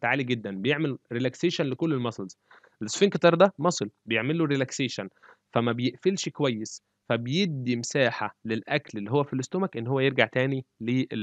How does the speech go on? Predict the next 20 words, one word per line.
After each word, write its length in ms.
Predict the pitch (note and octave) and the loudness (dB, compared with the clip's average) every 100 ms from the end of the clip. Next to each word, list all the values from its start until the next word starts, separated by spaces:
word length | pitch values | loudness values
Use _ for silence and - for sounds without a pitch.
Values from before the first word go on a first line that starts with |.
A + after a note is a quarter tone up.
| G#2 G2+ | -4 -6
الأسوفيجاس 580 | A2 - F3 E3 E3+ - | -8 -6 -2 0 0 2
ويعمل 260 | B2+ B2+ B2+ | 2 2 2
حرقان، 420 | - G#2+ G#2+ F#2 - _ _ _ _ _ _ _ _ _ - | 0 0 0 -4 -8 _ _ _ _ _ _ _ _ _ -12
تمام؟ 300 | - A#2 E3+ E3+ - - - _ _ - | 0 6 6 4 -10 -20 -20 _ _ 4
طيب، 280 | B2 G#2+ G2 - _ _ - | 6 6 2 -10 _ _ 4
<clears throat> 440 | F#3 F#3 G#2+ - | 8 8 6 -2
تالت 200 | - E3 | 4 4
حاجة 360 | C#3 E3+ F3 F3 _ _ _ _ - | 8 8 8 2 _ _ _ _ 2
constipation. 480 | C#3+ - B2 - G2 - - - - | 2 4 2 2 -2 -8 -20 -12 0
الأم 340 | A#2+ - F3 C3 | 2 4 4 4
الحامل 440 | - D#3+ F3+ F3 - - | 6 6 6 2 -2 0
بيبقى 340 | C3 D#3+ C3+ | 4 4 4
عندها 400 | A2 A#2+ E3 F3 - B2 | 4 4 4 4 0 -6
إمساك 560 | A#2+ D#3+ E3+ - - _ | 0 2 2 -2 -20 _
بصورة 420 | B2+ A#2+ D3 D3 - _ _ - | -10 0 6 6 6 _ _ -4
يعني 360 | A#2+ A2 A#2 - _ _ - | 0 0 -2 -4 _ _ -2
واضحة 280 | C3 C#3+ - | 6 6 4
شوية، 280 | A2+ G#2 G2+ - | -4 -4 -6 -4
طب 160 | A#2+ | 0
ليه؟ 200 | C#3+ E3 | 2 0